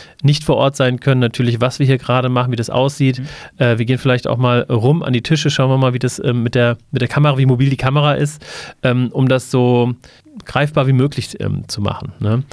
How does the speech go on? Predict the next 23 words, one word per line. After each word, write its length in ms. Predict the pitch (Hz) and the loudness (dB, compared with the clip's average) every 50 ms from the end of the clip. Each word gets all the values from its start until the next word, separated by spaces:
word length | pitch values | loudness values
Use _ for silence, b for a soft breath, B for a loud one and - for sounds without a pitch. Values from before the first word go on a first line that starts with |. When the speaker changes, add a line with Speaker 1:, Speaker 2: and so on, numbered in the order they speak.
| B B B B B B _ | B B B B B B _
Speaker 1:
Und 160 | - 120 113 | -2 0 2
dadurch, 220 | 135 143 156 151 147 | 2 2 0 0 0
dass 140 | 139 127 - | -2 -2 -2
die 80 | - | -2
Übungen 500 | - 165 180 180 185 175 160 160 170 170 - - - | 0 0 2 4 4 4 4 2 0 -2 -6 -4 -2
ja 120 | 123 120 | -2 0
sehr 140 | 104 131 123 | 0 0 -2
kurz 380 | - - 170 175 196 190 - - | 0 2 2 2 2 2 -2 -2
sind, 400 | 117 113 135 175 185 - - - | 0 0 0 0 -2 -6 -8 -4
ne, 240 | - 123 131 143 143 | 0 2 2 2 2
also 160 | - 117 113 | 0 -2 -2
da 100 | 110 113 | 0 0
sind 100 | 110 120 | 0 0
immer 140 | 113 120 117 | 0 2 2
so 80 | 110 113 113 - - - | 0 0 -4 -8 -6 -4
Bauphasen 800 | 113 110 120 131 123 - - - - 117 120 127 - - 131 | -2 0 0 -2 -4 -6 -6 -4 -2 0 0 -2 -2 -4 -4
von 160 | - - 120 117 | -2 0 0 2
maximal 400 | 117 120 - - 127 120 113 117 | 0 -2 -2 -2 0 0 0 0
drei 180 | - - 113 120 | 0 -2 0 0
Minuten, 540 | 117 117 123 139 151 151 - 135 151 170 B B B B B B B B - | 2 2 2 2 2 2 0 0 0 0 B B B B B B B B -2
ähm, 540 | 127 123 120 117 117 113 113 117 117 117 104 - - | 0 2 2 2 2 2 2 0 0 -2 -2 -4 -2
glaub 240 | - 113 117 127 | -2 0 0 2
ich, 260 | 143 139 - - - | 0 -2 -2 -8 -14